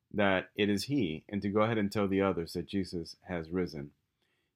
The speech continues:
Jesus proceeds to appear to the apostles many times throughout the next days. So in summary, Mary Magdalene discovers the empty tomb and runs to tell the disciples.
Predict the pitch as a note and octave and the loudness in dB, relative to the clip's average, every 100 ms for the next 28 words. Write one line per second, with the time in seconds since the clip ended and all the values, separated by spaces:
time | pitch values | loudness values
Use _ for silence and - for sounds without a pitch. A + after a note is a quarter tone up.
0 | - G#2+ A2 F#2+ G2+ - C3 C3+ - A#2 | -6 -2 -2 -2 -4 0 0 0 2 2
1 | G2+ A#2 A2 G#2 F#2+ F#2 A2+ G2+ G2+ F2 | 2 0 0 0 0 0 0 -2 -2 -4
2 | E2 F#2+ G2 F#2 G#2 F2 D#2 - E2 E2 | -2 -2 -2 -2 -4 -6 -8 -6 -4 -4
3 | E2+ D#2+ D#2 - E2 C#2 - _ _ _ | -6 -8 -8 -6 -6 -6 -10 _ _ _
4 | _ _ - B2 C3 D3 C#3 G#2+ G2 F#2+ | _ _ -4 2 2 2 2 2 4 2
5 | - - G2+ G#2+ C3 B2 G#2 G2 G2 F#2 | -2 -2 2 4 4 4 2 2 0 0
6 | F#2 - G#2+ A2 A2 G#2 G2+ A#2+ A2 A2+ | -2 0 2 2 0 0 0 -2 -2 0
7 | F2+ E2+ G2 F#2 F#2+ G2+ G2+ G2 G#2 F2+ | 0 -2 -4 0 0 -2 -2 -2 0 0
8 | F2 - G2+ F2+ - D#2+ | -4 -6 -4 -4 -4 -10